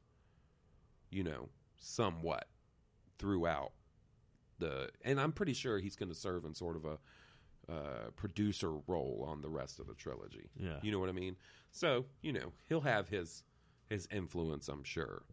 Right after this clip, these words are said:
Speaker 2: Yeah.
Speaker 1: They also, uh, talked about what influence George Lucas had. And, um,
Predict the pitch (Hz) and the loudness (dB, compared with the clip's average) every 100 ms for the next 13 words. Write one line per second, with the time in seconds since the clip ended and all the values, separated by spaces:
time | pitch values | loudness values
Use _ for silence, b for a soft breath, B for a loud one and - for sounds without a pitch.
0 | - 104 90 95 113 - 110 110 - 113 | -4 0 0 2 2 6 6 6 4 6
1 | 98 95 95 B B B B - 95 87 | 8 8 8 B B B B 0 4 4
2 | 87 - 107 - 98 92 90 - - _ | 2 4 4 4 4 6 6 2 -14 _
3 | _ 92 104 - 104 95 107 92 - 98 | _ 0 2 4 2 2 2 2 0 0
4 | 87 80 104 135 127 127 135 131 135 147 | 0 2 4 6 4 2 4 6 4 0
5 | - _ - - - _ _ b b b | -6 _ -20 -20 -20 _ _ b b b
6 | b b - - 101 92 85 87 90 80 | b b -8 0 2 2 0 0 0 0
7 | 78 71 | -4 -6